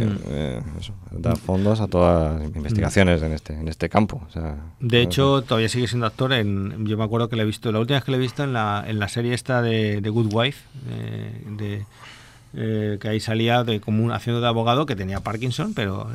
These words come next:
Speaker 1: actuaba, pues,
Speaker 2: Mm.
Speaker 1: bueno,
Speaker 2: Mm.
Speaker 1: se presentaba a sí mismo casi, ¿no? O sea,
Speaker 2: Mm.
Speaker 1: entonces, bueno, pues,
Speaker 2: Oh.
Speaker 1: ta-, estaba, pues, lo, se le había afectado con los temblores y demás. Pero bueno, está bien que, te-, que veamos que también, eh, hay,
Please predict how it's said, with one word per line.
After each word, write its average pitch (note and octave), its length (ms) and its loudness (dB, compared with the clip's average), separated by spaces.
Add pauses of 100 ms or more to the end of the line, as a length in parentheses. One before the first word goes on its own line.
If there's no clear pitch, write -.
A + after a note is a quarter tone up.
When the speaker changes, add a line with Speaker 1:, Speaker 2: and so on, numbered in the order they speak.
Speaker 1:
actuaba, G#2 540 -6
pues, - 240 -10
Speaker 2:
Mm. F#2+ 80 -2
Speaker 1:
bueno, A2+ 180 -2
Speaker 2:
Mm. G#2 360 -4
Speaker 1:
se A2 200 2
presentaba A2+ 400 4
a A2+ 60 6
sí A2+ 100 2
mismo B2 260 4
casi, A2+ 300 -2
¿no? C3 140 -4
O F#3 100 -8 (160)
sea, G2+ 140 -6
Speaker 2:
Mm. G2 80 -4
Speaker 1:
entonces, G#2 560 -2
bueno, A2+ 180 -6
pues, G#2+ 360 -10 (420)
Speaker 2:
Oh. G2+ 100 -6
Speaker 1:
ta-, F#2+ 180 -6
estaba, G#2 360 0
pues, G#2+ 240 -6
lo, G2+ 180 -4 (240)
se - 140 -8
le G2+ 60 -2
había G#2 100 -2
afectado G#2+ 420 -2
con G#2 80 -2
los G2+ 140 -6
temblores A2 420 0
y A2 60 -2
demás. B2+ 340 0 (540)
Pero A#2 120 0
bueno, D#3 160 4
está C#3 160 2
bien D3 200 4
que, C#3 100 0
te-, A#2+ 120 -4
que A2+ 160 -2
veamos B2 300 2
que - 80 -6
también, A#2+ 380 -2
eh, G#2+ 160 0
hay, G#2 240 -4